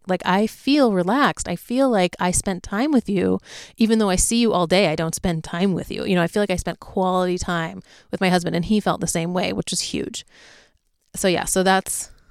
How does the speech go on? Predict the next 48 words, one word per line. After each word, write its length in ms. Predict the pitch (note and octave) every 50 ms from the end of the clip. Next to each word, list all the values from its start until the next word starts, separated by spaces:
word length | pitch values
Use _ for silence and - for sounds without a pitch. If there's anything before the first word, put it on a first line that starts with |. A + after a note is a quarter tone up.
| - -
that's 160 | F#3+ F#3+ -
what 80 | A#3 B3
I 60 | C4+
got, 240 | A#3+ F3+ F3 C4+ - _ _ - - _ -
and 100 | - F3+
I'm 120 | E3 D#3+ F3+
sharing 280 | - - E3+ E3+ F3
that 120 | F#3+ G3 -
with 120 | A3+ -
you. 240 | D3+ D#3 F3 G#3 G#3 -
I 120 | - F#3 F3
hope 180 | F3 E3 -
you 40 | G#3
enjoyed 280 | A3 G#3 F3+ D#3 D#3 F#3
it. 140 | G3 B3 - _ _ _ - - - _ _ _ _ _ -
And 380 | - G3+ G3+ G3+ G3+ G#3 G3+ -
now 500 | G3+ F#3 F#3 F3+ F3+ F3+ G3 A3 A#3+ -
I 60 | - A3
wanna 260 | G3+ G3+ G3 F#3+ F#3
talk 300 | - - - F3 - -
about, 640 | - E3 E3+ D#3+ D#3+ E3+ G3+ A3+ A#3 - - - - _ -
um, 400 | F#3+ F#3 F3+ F3+ F#3 F#3 G3+ G#3+
what 160 | F#3+ G#3+ - -
our 120 | - F#3+
listeners 440 | G3+ D4 F4+ - C4 G3+ C#3 - -
have 100 | - -
said. 280 | - - - - - - - _ - - - - - - _ _ _ _ _
So 500 | - - - F#3 F3 E3+ E3+ E3 E3+ - -
a 40 | F#3+
lot 220 | F3+ F3 E3 E3
of 60 | F3+ G#3+
my 120 | A#3+ B3+
listeners 680 | G#3 F3 E3 - - E3 E3 D#3 D#3 D#3+ E3+ F3 - -
are 180 | - - E3+ E3 D#3 - _ -
working 320 | E3+ E3+ D#3+ - F#3+ F#3+
from 160 | G3 - G#3+ G3
home. 360 | - F3 D#3 D#3 E3+ G3+ G3
So 240 | - - D#3+ D#3 -
either 220 | - E3 E3 D#3
they're 100 | D#3+ D#3+
both 240 | D#3 D#3+ D#3 D#3+ -
working 300 | E3 E3+ D#3 F3+ F3 F3
or 60 | D#3+
their 120 | E3 D#3 D#3
husband's 400 | - F3 D#3+ E3 E3+ E3 D#3+ -
at 100 | - D3+
home, 380 | D3+ G3 E3+ D3+ D#3+ E3 F#3+ - - - - - - - - _ _ _ -
and 520 | F3+ F3 E3+ E3 E3 E3 E3 E3 E3+ -